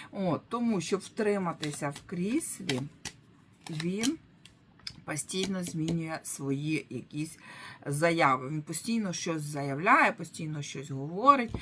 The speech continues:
говорить і говорить. І от коло Трампа дуже багато от випадає жіночих карт. От, можливо, це говорить про те, що або журналістки про, ну, в нього постійно запитують якісь провокативні питання,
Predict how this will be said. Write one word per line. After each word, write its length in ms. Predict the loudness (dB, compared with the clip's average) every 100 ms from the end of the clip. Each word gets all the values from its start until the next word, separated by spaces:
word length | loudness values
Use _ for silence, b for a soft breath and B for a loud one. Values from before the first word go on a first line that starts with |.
| B B
говорить 540 | -4 0 2 2 0 -2
і 80 | -4
говорить. 500 | -2 -2 -2 -2 -6 B B -12 -8
І 340 | -2 2 2 2
от 200 | 2 -2
коло 280 | 2 2 2
Трампа 640 | 4 6 6 6 4 4
дуже 560 | 4 -2 -2 0 0 -2
багато 720 | -2 0 2 2 2 -4 -6
от 180 | -6 -6
випадає 640 | -6 -4 -2 4 4 4
жіночих 760 | 0 6 8 10 6 2 -4 -10 -6
карт. 300 | -4 -4 -8 B B B -2
От, 300 | 2 2 0 -4
можливо, 720 | 0 0 2 0 2 0 -2 -4
це 120 | -2
говорить 420 | -2 -2 -2 -4
про 200 | -4 -4
те, 280 | -2 -2 0
що 320 | -2 2 2 B B B B
або 420 | 2 4 4 4 2
журналістки 920 | 2 2 0 2 4 2 0 -4 -2
про, 280 | 2 2 2 0
ну, 140 | 2
в 340 | 2 0 2 2
нього 180 | 2 -2
постійно 380 | -6 -4 -4
запитують 500 | -4 -6 -8 -8 -8
якісь 180 | -8 -12
провокативні 640 | -8 -8 -6 -6 -4 -4
питання, 500 | -6 -8 -2 -2 -2